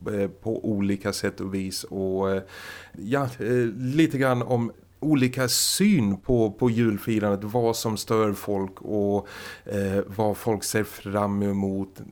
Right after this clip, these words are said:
och, eh, ja, hoppen och tron och, om julen och när det går förlorat helt enkelt. Det,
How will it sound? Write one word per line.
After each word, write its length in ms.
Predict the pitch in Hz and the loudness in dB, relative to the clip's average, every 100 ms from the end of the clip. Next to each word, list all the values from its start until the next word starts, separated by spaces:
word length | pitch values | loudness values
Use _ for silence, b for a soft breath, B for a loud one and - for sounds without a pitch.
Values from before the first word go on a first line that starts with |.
| _ - | _ -14
och, 380 | - 104 101 101 | -4 -2 0 -2
eh, 480 | - - 53 57 67 | -6 -12 -10 -10 -10
ja, 120 | 69 - - - | -6 -6 -6 -2
hoppen 440 | 160 - 151 143 | -2 2 2 4
och 180 | 135 127 | 2 -4
tron 500 | - 143 170 120 107 | 0 2 4 4 2
och, 320 | 104 107 92 | 2 2 0
om 220 | 90 98 | -4 -4
julen 600 | 95 104 101 98 98 98 | 0 0 0 0 0 -2
och 480 | - 104 104 104 101 B B B B B B - | -2 0 0 0 -2 B B B B B B -2
när 340 | 107 117 107 | 2 2 2
det 140 | 101 | 0
går 260 | 98 101 95 | 0 2 0
förlorat 840 | - 107 95 113 - - - - - | 0 -2 0 -2 -2 -8 -8 -10 -10
helt 280 | 110 104 107 | -8 -8 -8
enkelt. 500 | 98 117 110 98 - | -8 -8 -12 -10 -2
Det, 460 | 127 127 123 123 | 2 4 6 4